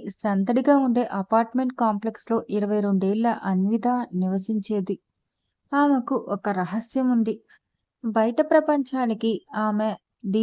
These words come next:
వెల్‌నెస్ విస్పర్, సోషల్ మీడియాలో ఆరోగ్యకరమైన అలవాట్లు, పాజిటివ్ మైండ్‌సెట్ గురించి బోధించే ఒక ప్రకాశవంతమైన, నిండుగా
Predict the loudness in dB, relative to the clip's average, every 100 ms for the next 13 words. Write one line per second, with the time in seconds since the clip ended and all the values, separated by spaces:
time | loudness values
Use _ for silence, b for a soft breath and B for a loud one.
0 | 2 0 2 0 -2 -4 -6 -4 -4 0
1 | 0 -2 b b b _ _ -4 -2 0
2 | 2 4 4 4 2 2 0 -4 -2 0
3 | 0 0 0 0 2 2 0 -2 -2 0
4 | -2 -2 -4 -4 -6 -4 0 0 0 0
5 | 2 2 0 0 -2 -2 0 2 0 0
6 | 0 2 0 2 0 0 -2 -2 -4 -4
7 | -4 -2 0 0 -2 -4 -2 -2 -2 -4
8 | -6 B B B B _ 0 4 4 2
9 | 0